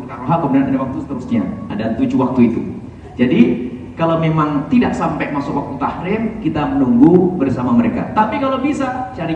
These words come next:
kawan untuk sholat di awal wak-, awal waktu itu. Ini coba ya, supaya dapat dua-duanya. Kalau nggak ada kawan, maka tunggu berjamaah. Itu disunahkan kita nunggu, nunggu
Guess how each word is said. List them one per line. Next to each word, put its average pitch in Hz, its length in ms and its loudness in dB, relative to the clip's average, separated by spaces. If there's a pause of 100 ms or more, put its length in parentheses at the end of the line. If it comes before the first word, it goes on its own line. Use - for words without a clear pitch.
kawan 156 320 -2
untuk 151 160 -8
sholat 160 240 -6
di 135 80 0
awal 180 320 0
wak-, - 560 -4
awal 233 220 -4 (100)
waktu - 160 -8 (160)
itu. - 160 0 (480)
Ini 101 240 -4
coba 117 240 -4
ya, - 320 -6 (240)
supaya 135 240 -4
dapat 131 320 -4
dua-duanya. 117 480 -4
Kalau 175 160 -2
nggak 175 240 0
ada 220 160 2
kawan, 180 280 2 (200)
maka 151 240 -6
tunggu 202 320 2
berjamaah. - 880 0
Itu 139 220 2
disunahkan 120 520 -2
kita 123 200 -2
nunggu, - 640 2 (160)
nunggu 131 200 0